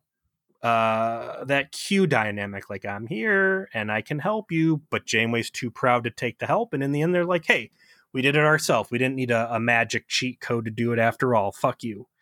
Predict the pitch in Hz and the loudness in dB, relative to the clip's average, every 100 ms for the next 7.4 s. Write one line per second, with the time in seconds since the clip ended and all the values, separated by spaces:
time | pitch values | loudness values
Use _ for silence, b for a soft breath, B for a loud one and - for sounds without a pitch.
0 | B B B 117 120 120 120 117 120 120 | B B B 0 2 2 0 0 0 0
1 | - 139 - 147 139 165 160 196 120 - | 0 0 0 -2 0 -2 0 0 0 -6
2 | _ 151 156 120 117 127 - 127 - 123 | _ -8 -4 -6 -4 -8 -4 -6 -4 -8
3 | - 117 113 B B B B B _ _ | -2 -2 -2 B B B B B _ _
4 | _ 151 151 156 _ _ _ - - _ | _ 4 4 0 _ _ _ -20 -20 _
5 | 156 156 - 220 175 202 175 165 156 - | -2 0 2 2 2 2 2 2 -2 -4
6 | - 131 127 - 120 117 - 131 120 107 | 0 0 0 -4 -6 -6 -4 -4 -4 -6
7 | - 123 113 117 | -8 -6 -6 -8